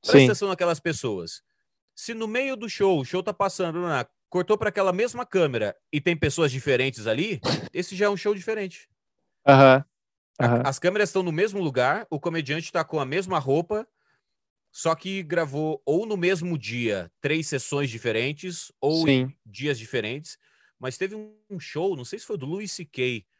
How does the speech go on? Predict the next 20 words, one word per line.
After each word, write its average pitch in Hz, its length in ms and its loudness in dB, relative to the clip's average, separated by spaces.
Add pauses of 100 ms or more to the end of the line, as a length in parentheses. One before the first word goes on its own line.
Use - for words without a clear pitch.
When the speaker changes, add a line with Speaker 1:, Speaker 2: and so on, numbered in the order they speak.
(400)
Speaker 1:
teve 185 160 -6
um 180 80 -6
show 185 280 -4
que 196 120 -6
eu 160 80 -4
tava, 127 260 -6
ou 135 240 -4
acho 127 160 -6
que 139 60 -14
o 131 80 -10
Dave 151 200 -4
Chappelle, 127 600 -2
acho - 140 -20
que - 40 -20
foi 151 120 -10
do 127 80 -18
Dave 170 140 -8
Chappelle. 123 420 -4 (680)
Speaker 2:
Nossa, 117 180 8
Speaker 1:
Um - 20 2